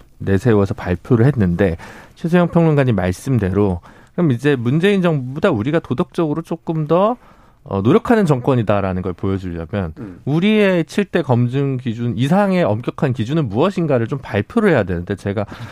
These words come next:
Speaker 1: 새 정부 들어서 그런 걸 본 적은 없거든요. 근데 계속, 어, 뭐 지난 정부 때 사람 좋은 거 봤냐 이런 식의 대-, 대통령께서 이런 메시지만 하시는 건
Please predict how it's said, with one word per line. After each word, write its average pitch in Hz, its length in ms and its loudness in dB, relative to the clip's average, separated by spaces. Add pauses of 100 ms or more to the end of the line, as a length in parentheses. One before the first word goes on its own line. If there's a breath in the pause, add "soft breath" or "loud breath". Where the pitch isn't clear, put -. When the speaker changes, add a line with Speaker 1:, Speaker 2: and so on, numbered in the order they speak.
(100)
Speaker 1:
새 220 120 0
정부 220 280 2
들어서 127 280 0
그런 156 380 0
걸 175 100 2
본 101 240 0
적은 131 220 0
없거든요. 92 420 -6
근데 107 220 -2
계속, 127 340 2 (520 loud breath)
어, 92 240 0
뭐 92 220 -2
지난 131 280 0
정부 127 240 0
때 113 140 -2
사람 143 600 -2
좋은 107 160 2
거 113 80 0
봤냐 101 340 -2
이런 165 340 2
식의 156 280 -2
대-, - 140 -2
대통령께서 131 640 -2
이런 135 220 2
메시지만 127 440 0
하시는 151 320 -2
건 151 160 2